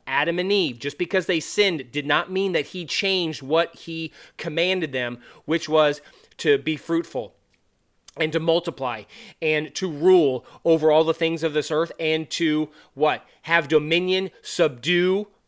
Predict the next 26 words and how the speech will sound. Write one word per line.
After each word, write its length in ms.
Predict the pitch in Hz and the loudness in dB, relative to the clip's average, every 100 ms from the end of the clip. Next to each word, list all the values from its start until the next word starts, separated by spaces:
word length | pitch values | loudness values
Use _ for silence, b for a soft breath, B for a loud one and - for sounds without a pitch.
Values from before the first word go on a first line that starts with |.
| _ | _
right? 440 | 139 156 190 226 - _ _ _ _ | -2 2 2 0 -8 _ _ _ _
He 180 | - 175 | -10 -6
told 320 | 185 208 196 | 2 4 4
us 120 | 160 | 0
that. 260 | 135 117 127 | -4 -6 -2
What 200 | 165 190 | 0 0
did 100 | 202 | 0
it 40 | |
mean 180 | 208 196 | 0 -2
to, 80 | 175 | -4
what 180 | 156 185 | -2 -2
does 140 | 196 | -2
it 80 | 185 | -4
mean 160 | 185 | -2
to 80 | 175 | -4
subdue? 460 | 165 165 135 185 143 | -4 -6 0 2 2
It 100 | 135 | 0
means 260 | 175 175 - | -2 -2 -4
to 320 | 175 170 151 | -2 -2 -4
trample 480 | - 185 185 185 151 | -6 -2 -2 -2 -4
down. 340 | 165 170 135 | -2 0 -2
It 80 | 135 | -4
means 220 | 151 147 | -4 -4
to 80 | 139 | -8
hold 400 | - 185 180 135 | -2 0 0 0
back. 420 | 170 160 113 - | 0 2 0 -6